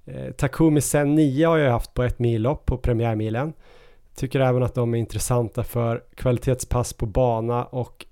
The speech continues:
elljusspår skulle jag tro. Eh, de är ju lätta, väldigt lätta och lite tunnare än Adios Pro tre som är den prioriterade tävlingsskon på landsväg, eh, som du även hade då på tjugofyra timmars, Erik.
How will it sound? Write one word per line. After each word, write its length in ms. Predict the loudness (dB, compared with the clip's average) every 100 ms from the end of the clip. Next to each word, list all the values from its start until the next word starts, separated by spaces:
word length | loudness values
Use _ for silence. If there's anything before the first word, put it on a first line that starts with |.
| _
elljusspår 880 | 0 2 2 0 -2 -2 0 0 -2
skulle 280 | -4 -4
jag 100 | -4
tro. 260 | -4 -4 -4 -8 -20 -20 -20 _
Eh, 240 | -14 -10 -6
de 280 | -4 0
är 40 | 2
ju 260 | 4 2 0 -10 -14
lätta, 720 | -2 2 4 2 -2 0 0 2
väldigt 300 | 2 2 2
lätta 340 | -2 -2 -6 -4
och 100 | 0
lite 180 | 0
tunnare 460 | 0 2 2 4 2
än 100 | 2
Adios 360 | -2 -2 -4 -4
Pro 300 | -2 -2 -4 -6
tre 420 | -2 0 0 0 -4 -18 -16
som 220 | -4 -2
är 140 | -2 -2
den 220 | -4 -8 -2
prioriterade 800 | 0 0 0 2 2 2 -4 -6 -4
tävlingsskon 600 | 0 0 0 -2 -2 0
på 100 | 0
landsväg, 580 | 0 0 -2 -2 -2 -10 -20 -20 -20 -20 _ -20 -14
eh, 200 | -10 -10
som 180 | -6 -4
du 180 | 0 0
även 220 | 0 -2
hade 300 | -4 -4 -4
då 300 | -4 -4 -4
på 280 | -6 -4 -4
tjugofyra 320 | -2 0 0
timmars, 280 | 2 0 0
Erik. 320 | -4 -8